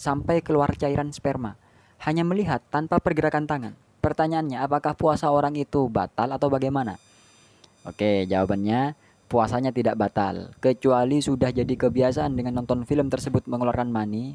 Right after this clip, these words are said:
maka puasanya batal. Yang kedua, melihat atau memikir-mikir sampai keluar sperma, maka tidak membatalkan puasa selama tidak mubasyarah. Dan kebiasaannya jika melakukan hal tadi di luar puasa, tidak sampai keluar sperma.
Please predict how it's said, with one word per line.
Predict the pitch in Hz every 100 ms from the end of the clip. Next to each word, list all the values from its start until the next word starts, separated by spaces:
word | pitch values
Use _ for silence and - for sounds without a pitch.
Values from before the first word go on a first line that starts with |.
| 113
maka | 110 123
puasanya | - 117 113 110
batal. | 98 95 92 87 87 - _ _ - _ _ _ _ _ _ _ -
Yang | 110 110 120
kedua, | 143 143 127
melihat | 127 143 160 156 180 143
atau | 160
memikir-mikir | 151 151 160 - 156 170 - 143
sampai | 131 131 135
keluar | 127 135 127 123
sperma, | - 123 117 123
maka | 131 127 139
tidak | 143 123
membatalkan | 127 123 123 120
puasa | 127 131 120
selama | 117 113 113
tidak | 113 120 127 - - - - - - - - - _ - -
mubasyarah. | 120 127 - 135 107 - - - _ _ _ _ - - _ _
Dan | 127 127
kebiasaannya | 120 127 131 131 135 165 165 139
jika | 135 135
melakukan | 127 131 131
hal | 127 127 127
tadi | 151 160 139
di | 120
luar | 117 113
puasa, | - 135 139 117 110 110
tidak | 117 110
sampai | 117 113 113 113
keluar | 113 110
sperma. | - 107 104 101 90 87